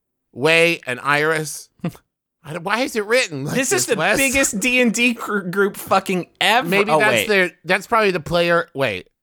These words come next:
Speaker 1: is that the
Speaker 2: It's probably
Speaker 1: player
Speaker 2: the player
Speaker 1: and the,
Speaker 2: and the, I don't
Speaker 1: or
Speaker 2: know.
Speaker 1: character and the player? I don't know. They all send you our love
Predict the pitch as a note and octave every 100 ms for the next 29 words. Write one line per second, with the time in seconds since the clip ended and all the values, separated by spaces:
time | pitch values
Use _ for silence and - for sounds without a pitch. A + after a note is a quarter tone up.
0 | _ _ - C3 F#3 E3+ - F#3 D#3 D3+
1 | F#3+ E3 - D3+ D3+ D3 C3 B2 C3+ C3
2 | A#2 A2+ _ A#2 A#2+ G#2+ C3 E2+ E3 D#3+
3 | D3 F3+ D3+ - F3 F#3+ F#3+ - B2 A2+
4 | - G#2+ C#3 B2 - _ _ _ - A2+
5 | - F#3+ A3 - G3 F#3 F#3 F3+ C#3 C#3
6 | D3 D3 B2 C3 C3 A#2 F2 F2